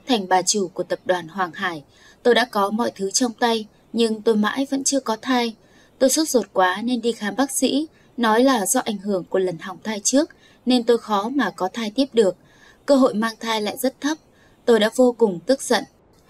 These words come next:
Mình ra nông nỗi này là do con Ly, tất cả là do con Ly và cả con Ngọc nữa. Mình nhất định không tha cho bọn chúng đâu. Bọn chúng phải trả giá đắt cho việc này. Ở phòng khám đi ra tôi gặp Đức. "Thu,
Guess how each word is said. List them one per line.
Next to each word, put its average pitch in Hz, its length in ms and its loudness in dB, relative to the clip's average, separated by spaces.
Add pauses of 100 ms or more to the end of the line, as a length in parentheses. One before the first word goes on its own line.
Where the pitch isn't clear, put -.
(260)
Mình 220 260 2
ra 233 180 2
nông 233 200 -2
nỗi 220 140 -2
này 262 180 6
là 196 180 2
do 240 140 2
con 247 180 0
Ly, 262 260 2 (360)
tất - 240 -2
cả 208 140 2
là 156 140 -8
do 214 160 0
con 220 180 -2
Ly 220 300 0 (120)
và 185 200 -2
cả 165 120 -4
con 214 200 0
Ngọc 226 240 2
nữa. 233 240 0 (420)
Mình 226 200 2
nhất 302 160 2
định 240 160 0
không 254 200 2
tha 269 200 2
cho 262 140 0
bọn 240 160 -4
chúng 220 220 -2
đâu. 262 140 2 (480)
Bọn 180 160 -2
chúng 180 240 -2
phải 214 140 -2
trả 190 200 -4
giá 165 140 0
đắt 233 220 -2
cho 285 120 2
việc 220 200 2
này. 185 260 -8 (500)
Ở 208 120 2
phòng 190 240 2
khám 202 300 0
đi 240 140 2
ra 226 240 0
tôi 214 160 -4
gặp 190 220 0
Đức. 285 180 0 (640)
"Thu, 262 300 4